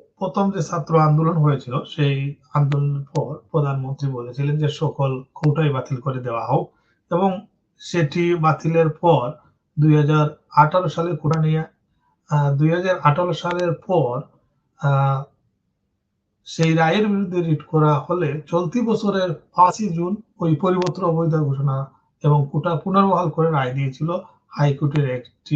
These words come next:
বেঞ্চ। পরদিন থেকে কোটা ব্যবস্থা বাতিল চেয়ে আন্দোলন শুরু করে শিক্ষার্থীরা, যার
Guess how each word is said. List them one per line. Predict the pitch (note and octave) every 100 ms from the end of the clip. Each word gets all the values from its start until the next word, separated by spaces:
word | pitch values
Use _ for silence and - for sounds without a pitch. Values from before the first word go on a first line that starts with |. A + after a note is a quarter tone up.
| C3+
বেঞ্চ। | D3 F3 G3 - _ _ _ _
পরদিন | F3+ F#3+ G#3 G3
থেকে | F#3+ B3
কোটা | B3 D#3+ E3+
ব্যবস্থা | D#3+ D#3 C#3 D#3+
বাতিল | D3 C3+ C#3+ C3
চেয়ে | F3
আন্দোলন | E3 C#3 C#3 B2+
শুরু | C#3+ B2
করে | - F3
শিক্ষার্থীরা, | - D#3 - D3 - A#2+ - _ _ _ _ _ -
যার | D3+ C#3+